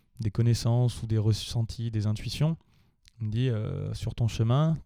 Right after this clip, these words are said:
t'auras à te confronter à justement l'usage de cette influence et de ce pouvoir, euh, et toujours se poser la question, euh, quelle est l'intention juste,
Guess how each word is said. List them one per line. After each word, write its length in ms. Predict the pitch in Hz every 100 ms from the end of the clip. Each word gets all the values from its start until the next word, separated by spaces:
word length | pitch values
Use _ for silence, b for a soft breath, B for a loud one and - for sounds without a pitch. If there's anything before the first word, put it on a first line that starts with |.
| -
t'auras 360 | 113 107 123
à 40 | 117
te 100 | 110
confronter 720 | 123 110 - 107 127 139 143 b b b b -
à 100 | 107
justement 420 | 98 - 117 117
l'usage 640 | 113 120 123 123 123 110
de 100 | 110
cette 240 | 104 110 113
influence 800 | 110 - 110 113 120 - - -
et 80 | 120
de 60 |
ce 160 | - - - _ _ _ _
pouvoir, 640 | - 117 113 156 190 - - b b b b b -
euh, 360 | 120 110 107 104 b b b b - _
et 80 | 113 - _ _ _ -
toujours 600 | 127 127 120 135 151 -
se 140 | 120
poser 260 | 113 110 123
la 80 |
question, 520 | 113 113 - 135 143 113
euh, 40 |
quelle 140 | 113
est 60 | 120
l'intention 440 | 113 117 107 117
juste, 340 | 107 143 -